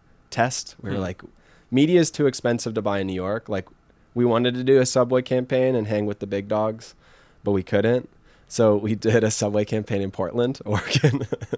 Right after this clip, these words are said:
Speaker 2: I didn't even know they had a subway.
Speaker 1: They have a light rail train that takes you through the city. And so we were like, "We're gonna do a train wrap in Portland." And, you know,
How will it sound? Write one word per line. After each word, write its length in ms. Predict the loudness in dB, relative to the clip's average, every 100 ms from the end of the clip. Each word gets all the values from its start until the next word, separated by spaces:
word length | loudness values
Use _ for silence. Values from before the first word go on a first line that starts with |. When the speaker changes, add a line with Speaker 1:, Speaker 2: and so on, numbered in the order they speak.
| _ -12
Speaker 2:
I 40 | -6
didn't 80 | -4
even 20 | -2
know 120 | -2
they 80 | -2
had 100 | -4
a 40 |
subway. 420 | -4 -4 -2 -6 -8 4
Speaker 1:
They 160 | 6
have 240 | 6 4 6
a 540 | 8 8 8 6 2 0
light 220 | 0 0
rail 400 | 0 0 -2 -6
train 480 | -6 -6 -6 -10 -14 -4
that 200 | -4 -2
takes 260 | -6 -4
you 60 | -10
through 160 | -8 -10
the 80 | -10
city. 420 | -10 -10 -12 -12 -8
And 120 | -2
so 180 | 0 2
we 60 |
were 80 | 0
like, 180 | -2 0
"We're 160 | 2
gonna 200 | 2 0
do 180 | -4 -8
a 40 | -10
train 300 | -6 -4 -4
wrap 220 | -4 -8
in 120 | -12
Portland." 600 | -4 -2 -2 -4 -6 -8 -4
And, 160 | -2
you 80 | 2
know, 240 | 4 2